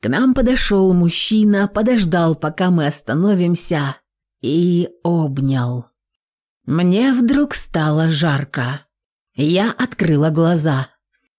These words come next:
Потолок блестел от солнечных лучей, отражённых от зеркала,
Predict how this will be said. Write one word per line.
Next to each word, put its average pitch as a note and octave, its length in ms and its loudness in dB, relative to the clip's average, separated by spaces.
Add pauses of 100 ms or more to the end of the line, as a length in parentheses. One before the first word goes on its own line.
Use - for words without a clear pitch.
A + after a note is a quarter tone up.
(160)
Потолок C4 500 0
блестел A#3 520 2
от A3 120 0
солнечных F#3+ 640 0
лучей, F#3+ 460 0
отражённых F3 760 0
от G3 140 0
зеркала, D3+ 760 0